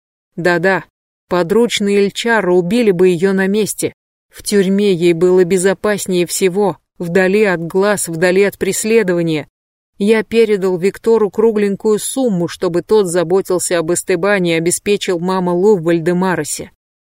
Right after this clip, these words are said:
Правда, не знаю, дошли ли до них эти деньги. Не исключено, что Виктор пустил их на раскрутку своего охранного агентства. Речь сейчас не об этом.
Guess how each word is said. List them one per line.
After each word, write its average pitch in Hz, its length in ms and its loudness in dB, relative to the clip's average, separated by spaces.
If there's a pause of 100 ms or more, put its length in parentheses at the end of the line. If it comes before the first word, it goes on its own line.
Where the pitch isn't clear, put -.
(160)
Правда, 220 340 2
не 214 140 0
знаю, 208 320 -2
дошли 190 360 -2
ли 190 140 2
до 196 160 -2
них 196 200 -2
эти 196 200 -2
деньги. 185 540 -2 (880)
Не 214 240 2
исключено, 226 680 -2
что - 240 -2
Виктор 175 420 0
пустил 190 520 0
их 180 180 -2
на 190 140 0
раскрутку 190 560 0
своего 185 400 0
охранного 180 560 0
агентства. 180 680 -4 (320)
Речь 240 360 -2
сейчас 202 480 -2
не 196 120 -2
об 190 160 -2
этом. 180 380 -2